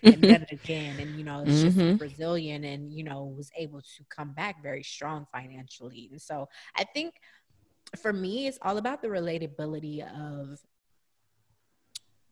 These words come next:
Speaker 1: not being in the best place financially, but still being able to make your way, you know? Because I think that's
Speaker 2: Yeah.
Speaker 1: something that we can all identify with. You know, not many of us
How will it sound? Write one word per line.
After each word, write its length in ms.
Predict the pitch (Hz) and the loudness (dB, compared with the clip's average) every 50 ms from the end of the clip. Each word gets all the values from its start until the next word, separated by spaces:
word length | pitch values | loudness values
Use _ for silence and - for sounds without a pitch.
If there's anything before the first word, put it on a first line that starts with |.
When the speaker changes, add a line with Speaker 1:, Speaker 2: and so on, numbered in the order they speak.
| _ _ - | _ _ -2
Speaker 1:
not 520 | 214 208 190 185 196 226 233 - 185 175 | 0 2 4 4 4 4 2 -2 -4 -4
being 280 | 180 180 185 180 170 160 | -2 -2 -2 -2 -6 -6
in 200 | - 160 175 175 160 | -4 -4 -2 -2 -2
the 60 | 151 | -2
best 320 | 139 147 147 170 - - - | 0 0 -2 -2 -2 -6 -6
place 260 | - 147 156 175 - | -4 -4 -4 -2 0
financially, 580 | - 196 196 196 196 202 202 - 233 233 240 220 | 2 2 2 2 0 -2 -2 -2 -2 -2 -2 -2
but 140 | 175 180 170 | -2 -2 -4
still 320 | - - - 175 175 170 | -4 0 0 2 2 2
being 260 | 165 165 160 156 151 | 0 -2 -2 -4 -2
able 240 | - 156 156 147 143 | -4 -4 -4 -4 -6
to 140 | - - 165 | -8 -8 -8
make 240 | 143 135 131 - - | -8 -8 -10 -10 -12
your 140 | 117 113 117 | -12 -10 -8
way, 340 | 104 95 - - 165 - _ _ _ | -8 -8 -10 -10 -14 -18 _ _ _
you 100 | - 175 | -6 -4
know? 240 | 175 175 170 165 180 | -2 -2 -2 -2 -4
Because 260 | 165 170 - - 208 | -4 -6 -6 -2 0
I 120 | 202 175 202 | 0 0 0
think 260 | - 269 302 302 - | -2 -6 -8 -4 -4
that's 200 | 240 240 247 220 | -2 2 6 8
Speaker 2:
Yeah. 200 | 226 226 208 196 | 10 10 10 10
Speaker 1:
something 140 | 202 196 190 | 8 6 2
that 180 | 185 170 151 | -2 -6 -8
we 80 | 160 175 | -10 -12
can 220 | 175 - 185 160 - | -10 -10 -10 -10 -8
all 260 | - 151 151 147 143 | -8 -8 -6 -6 -6
identify 840 | - - 143 151 143 139 147 151 160 - 196 - - 214 220 233 247 | -6 -6 -8 -8 -10 -10 -12 -12 -12 -14 -16 -12 -8 -8 -6 -6 -6
with. 380 | 240 247 240 269 269 277 285 - _ - - - _ - | -6 -6 -6 -6 -6 -6 -8 -10 _ -20 -20 -20 _ -8
You 100 | 202 226 | -4 -2
know, 300 | 208 180 160 151 - - - _ _ - | -2 -2 -2 -2 -4 -8 -12 _ _ -8
not 380 | 180 196 - - - - 165 | -4 -4 -2 -2 -4 -6 -6
many 380 | 180 175 175 190 208 202 196 175 | -6 -4 -4 -4 -4 -4 -4 -4
of 120 | 165 151 | -4 -4
us 340 | 147 143 143 147 147 - - | -6 -8 -8 -10 -12 -14 -16